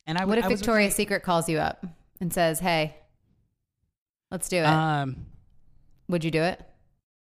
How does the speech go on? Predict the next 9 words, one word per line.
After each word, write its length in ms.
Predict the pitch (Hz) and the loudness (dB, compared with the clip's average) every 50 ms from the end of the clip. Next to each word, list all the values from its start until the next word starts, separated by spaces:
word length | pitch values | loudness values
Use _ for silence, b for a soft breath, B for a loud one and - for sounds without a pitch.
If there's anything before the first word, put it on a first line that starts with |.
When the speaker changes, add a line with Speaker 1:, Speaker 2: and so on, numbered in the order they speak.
| _ _ _ | _ _ _
Speaker 1:
I 140 | - 143 151 | 0 2 2
would 200 | 160 160 175 - | 2 0 -2 -4
say, 240 | - - 170 156 147 | -6 -6 -6 -4 -4
"How 240 | 135 131 143 139 139 | -4 -2 -2 -2 0
many, 580 | 143 147 147 151 151 143 143 143 143 139 - - | 0 -2 -2 -2 -4 -4 -4 -4 -6 -8 -8 -8
um, 680 | 135 135 135 131 131 131 131 127 123 120 117 117 120 _ _ _ | -6 -6 -4 -4 -4 -4 -4 -6 -8 -10 -12 -14 -18 _ _ _
black 280 | - 143 135 123 127 - _ _ _ _ _ _ _ _ _ | -6 -4 -4 -4 -6 -8 _ _ _ _ _ _ _ _ _
trans 320 | - - 147 147 160 165 156 | -8 -4 -4 -2 -2 -2 -4
women 340 | 127 110 107 104 107 107 | -6 -6 -8 -10 -12 -16